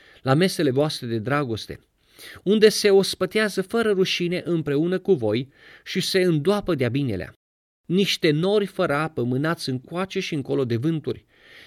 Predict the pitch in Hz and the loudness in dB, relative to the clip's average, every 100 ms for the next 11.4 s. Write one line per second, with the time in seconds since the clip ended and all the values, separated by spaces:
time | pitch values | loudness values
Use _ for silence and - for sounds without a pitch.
0 | - 180 - 175 156 202 214 202 - 185 | -2 -2 0 0 2 2 2 0 0 2
1 | 160 175 208 208 131 - - 202 190 147 | 2 0 -2 -2 -4 -6 0 4 4 4
2 | 113 92 - _ - - - 117 160 135 | 2 0 -16 _ -20 -20 -14 2 4 6
3 | 180 226 214 190 190 185 170 185 156 110 | 8 8 8 8 6 6 2 4 2 0
4 | - - - _ - 117 175 151 160 151 | -10 -12 -14 _ -6 0 0 2 0 0
5 | 151 - 160 170 - - _ _ _ _ | -2 0 0 0 -2 -12 _ _ _ _
6 | _ _ _ _ _ - 165 190 - 160 | _ _ _ _ _ -2 0 2 2 0
7 | 139 190 226 226 196 190 180 - 180 175 | 2 2 2 0 2 2 2 2 2 4
8 | 196 196 185 160 156 170 185 147 80 _ | 0 0 0 2 2 2 0 -2 -6 _
9 | _ _ - - - - 165 165 175 175 | _ _ -20 -20 -20 -4 0 2 4 2
10 | - - - 247 202 165 165 165 - 202 | 0 -4 -2 0 2 2 2 2 0 -2
11 | 156 170 151 | 0 0 -2